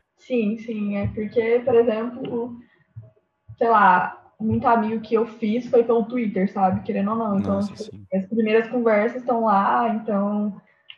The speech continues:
Speaker 1: sei
Speaker 2: A
Speaker 1: lá,
Speaker 2: gente
Speaker 1: né?
Speaker 2: virou amigo por causa de Twitter, não foi?
Speaker 1: Exatamente, cara.
Speaker 2: É verdade, mano, é verdade. Tem um, um negócio impo-, importante nisso que eu,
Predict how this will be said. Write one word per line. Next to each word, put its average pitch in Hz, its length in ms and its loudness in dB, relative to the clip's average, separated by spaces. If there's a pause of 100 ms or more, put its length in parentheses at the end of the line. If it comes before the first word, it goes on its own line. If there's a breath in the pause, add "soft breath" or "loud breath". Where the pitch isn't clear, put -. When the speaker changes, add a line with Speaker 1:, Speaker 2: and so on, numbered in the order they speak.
(440)
Speaker 1:
sei - 120 2
Speaker 2:
A - 60 6
Speaker 1:
lá, 554 120 8
Speaker 2:
gente 254 160 6
Speaker 1:
né? 226 60 4
Speaker 2:
virou 160 200 4
amigo 120 320 0
por 113 180 -6
causa 107 260 -2
de 101 120 -8
Twitter, - 420 4
não 233 100 -2
foi? - 100 4
Speaker 1:
Exatamente, 523 1000 0
cara. 208 300 2
Speaker 2:
É 202 140 0
verdade, 143 460 -2
mano, 98 360 -10
é 95 80 -10
verdade. 104 640 -10 (760 soft breath)
Tem 113 140 0
um, 110 420 -2 (240)
um - 80 -8
negócio 98 380 -4
impo-, - 220 -8 (100)
importante 98 800 -4 (100)
nisso 98 400 -8
que 90 120 -6
eu, 87 260 -6